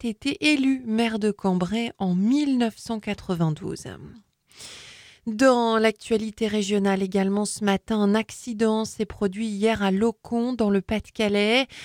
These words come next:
Un motard a percuté un enfant de neuf ans qui a été projeté à plusieurs mètres lors du choc. La victime, gravement blessée, a été transportée au C H R de Lille.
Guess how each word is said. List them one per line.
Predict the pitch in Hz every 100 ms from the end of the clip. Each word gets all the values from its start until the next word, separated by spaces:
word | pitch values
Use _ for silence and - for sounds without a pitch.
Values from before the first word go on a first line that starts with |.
| - -
Un | 233
motard | 240 262 - 240 233 214
a | 208
percuté | 214 - - 214 - 247
un | 190 190
enfant | 202 - - 269
de | 180 170
neuf | 190 240 240 196
ans | 214 220
qui | 220 - 202
a | 190
été | 196 254
projeté | - - 202 - - 226 220 247 -
à | 180
plusieurs | - - 226 214 202
mètres | 208 220 262 - 196
lors | 190 185
du | 175 180
choc. | - - 202 240 - 285 - - - - -
La | 226
victime, | 240 226 - - 233 233 208
gravement | 180 190 202 214 196 233 247
blessée, | 214 208 202 - 220 208 220 233
a | 196
été | 196 196 226
transportée | - - 240 - 226 220 - 220
au | 196
C | - 208
H | 196 - 214
R | 196
de | 196
Lille. | 196 202 233 294